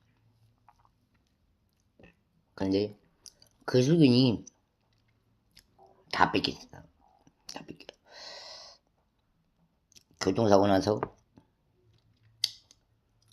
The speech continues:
양다리 잡고 일어나도 활동을 할까 말까 못할 만큼 뇌에다가 얼마나 주입된 약을 많이 먹었나 모르는데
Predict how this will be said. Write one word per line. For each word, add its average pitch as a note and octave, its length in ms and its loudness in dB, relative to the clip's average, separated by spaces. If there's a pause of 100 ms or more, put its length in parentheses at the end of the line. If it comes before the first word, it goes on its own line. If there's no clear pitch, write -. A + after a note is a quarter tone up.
(580)
양다리 B2+ 500 8
잡고 F2+ 600 -2 (240)
일어나도 G2 680 0 (840)
활동을 A2+ 460 0
할까 B2+ 300 8
말까 E2 480 0 (160)
못할 G2 400 -4
만큼 E2 300 -6 (1040)
뇌에다가 F#2+ 560 2
얼마나 G#2 420 0
주입된 G2+ 480 -2
약을 F2+ 240 0
많이 E2 260 0
먹었나 G2 440 0
모르는데 G#2 680 -2